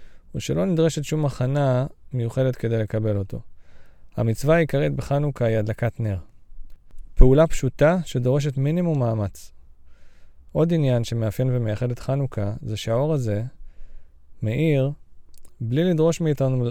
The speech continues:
להפסיק את ענייני החול היומיומיים. האור הזה מגיע אלינו גם בעבודה וגם ברחוב וגם בסופר ובבתי הקפה. זה זמן שבו הקדוש ברוך הוא יורד אלינו לאיפה שאנחנו נמצאים ומושיט לנו יד. ואיך זה קשור לאמירת תודה ולווידוי?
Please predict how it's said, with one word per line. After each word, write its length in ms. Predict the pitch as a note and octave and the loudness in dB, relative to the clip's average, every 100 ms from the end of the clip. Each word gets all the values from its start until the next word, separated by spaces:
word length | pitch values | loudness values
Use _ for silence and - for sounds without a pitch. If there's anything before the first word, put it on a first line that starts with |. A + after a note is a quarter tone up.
| - | -4
להפסיק 460 | A#2 A2+ - D3+ - | -2 -2 -2 -6 -4
את 100 | - | -4
ענייני 300 | B2 A#2 B2 | -2 0 0
החול 280 | A#2+ C3 B2 | 0 0 2
היומיומיים. 500 | A#2 A#2 A2 G2+ F#2+ - - - - - - - | 2 0 0 -2 -4 -6 -10 -14 -20 -20 -20 -4
האור 240 | B2 D3 | 2 4
הזה 180 | F3 C#3 | 4 2
מגיע 360 | A#2+ A#2+ D3 D3+ | 0 2 2 4
אלינו 260 | C#3 B2+ | 4 0
גם 220 | A#2+ C#3 C#3+ | 2 2 4
בעבודה 640 | C3 A#2 A2+ B2 B2 A#2+ | 4 4 2 2 2 2
וגם 300 | A2+ A2 B2+ | 0 0 0
ברחוב 480 | B2 A2+ - A#2 A2+ | 2 0 2 2 2
וגם 240 | G#2+ A2 B2 | 0 0 0
בסופר 600 | A#2 - A2+ A2 G#2+ G#2 G2+ | -2 -2 -2 0 0 -2 -4
ובבתי 480 | G#2+ G#2 G2+ F#2+ A#2+ | -4 -2 -2 0 0
הקפה. 440 | G#2+ G2+ - A2 G#2 - - - - - - - - | 0 -4 -4 -4 -4 -10 -20 -20 -20 -20 -20 -20 -14
זה 120 | A2 A#2 | -4 -2
זמן 300 | A#2+ E3 E3 | 0 0 0
שבו 260 | C3+ C#3+ | 0 2
הקדוש 320 | D3 B2+ C3+ | 2 0 -2
ברוך 220 | C#3 C3 - | -2 -4 -2
הוא 80 | |
יורד 260 | B2 A#2+ B2+ | 0 2 0
אלינו 280 | C3 B2+ A#2+ | 0 0 0
לאיפה 280 | A2+ C3 C3+ | -2 -2 -4
שאנחנו 460 | A#2+ A#2+ C3 C3 | -2 -2 -2 -2
נמצאים 460 | A#2+ G#2+ - A#2 C3 | -2 -4 -4 -2 -2
ומושיט 380 | A2 G2 C3 C3 | -2 -4 -6 -4
לנו 160 | A#2 | -4
יד. 280 | G#2+ G2+ F#2 - - - - - - - - - - | -2 -4 -6 -12 -18 -18 -18 -20 -20 -20 -20 -20 -8
ואיך 240 | A2+ D3 - | 2 2 2
זה 100 | D#3+ | -2
קשור 420 | - - C#3 C3+ | -2 -4 -2 0
לאמירת 400 | A#2+ A2+ A2 A#2+ | 0 0 0 -2
תודה 300 | A2+ G#2+ A2 | -2 0 0
ולווידוי? 540 | G#2+ G#2+ G2+ G2 F#2+ | 0 -2 -2 -4 -4